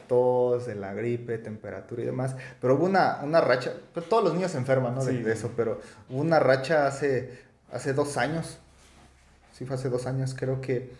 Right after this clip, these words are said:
Speaker 1: que ella, este, se empezó a enfermar casi cada quince días. Iba a terminar un tratamiento y el otro, y el otro, y el otro. Entonces fue, fue pesado. Este, fueron días complicados porque sí, con,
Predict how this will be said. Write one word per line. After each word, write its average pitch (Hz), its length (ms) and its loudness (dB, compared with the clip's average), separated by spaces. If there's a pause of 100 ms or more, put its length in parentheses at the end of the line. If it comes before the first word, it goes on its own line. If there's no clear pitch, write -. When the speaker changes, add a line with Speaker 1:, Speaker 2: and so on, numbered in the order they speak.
(380)
Speaker 1:
que 123 140 -2
ella, 131 260 4
este, 127 240 -4
se 120 140 -8
empezó 120 320 -6
a 127 40 -6
enfermar 127 400 -6
casi 127 260 -6
cada 123 320 -2
quince 123 260 -10
días. - 180 -8
Iba 135 140 0
a 135 60 0
terminar 127 260 -4
un 143 80 -4
tratamiento 139 540 -2
y - 80 -2
el - 120 -2
otro, - 260 -12
y - 60 -10
el - 80 -10
otro, - 200 -14
y - 40 -10
el - 60 -8
otro. - 180 -12
Entonces 127 340 -8
fue, 123 280 4 (380)
fue 127 180 -6
pesado. 131 580 2 (280)
Este, 107 1300 -4 (800)
fueron 147 580 0
días 147 340 4
complicados 123 640 0
porque - 340 -10
sí, 120 220 -10
con, 123 420 -8